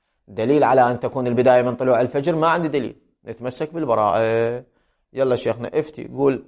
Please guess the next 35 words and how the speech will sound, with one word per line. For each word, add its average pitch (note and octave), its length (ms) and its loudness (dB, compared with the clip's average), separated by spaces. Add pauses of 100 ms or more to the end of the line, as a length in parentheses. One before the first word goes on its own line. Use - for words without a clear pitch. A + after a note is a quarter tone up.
لا C#3 220 4
يجب C3+ 280 0
الوقوف A2+ 520 -6 (240)
من A2+ 200 -12
الليل G#2+ 420 -6 (320)
أو A#2+ 120 -2
من A2+ 180 -6
الفجر G#2+ 440 -8
مثلًا. G#2 380 -18 (960)
المهم C3+ 400 -2
أن A#2+ 180 -4
يتواجد A#2+ 560 2
آناً D#3+ 320 0
ما E3 220 0
قبل D3+ 300 0
طلوع B2+ 260 0
الشمس. G#2+ 520 -8
هيك D#3 180 -8
يقول. F3 280 -2 (260)
قال: B2 180 -2
"ما A2+ 100 -2
أقدر G2 300 -6
أفتي F#2+ 220 -12
أني G2 360 -10
أحتاط C#3 460 -4 (920)
تحفظاً G2+ 540 -8
عن G#2+ 160 -8
مخالفة A2+ 500 -8
ال-، - 160 -8 (420)
المشهور". G#2+ 640 -12
وإن A#2+ 200 -4
كان G#2+ 200 -14
السيد G#2 300 -20
حفظه G2+ 380 -18
الله B2 340 -4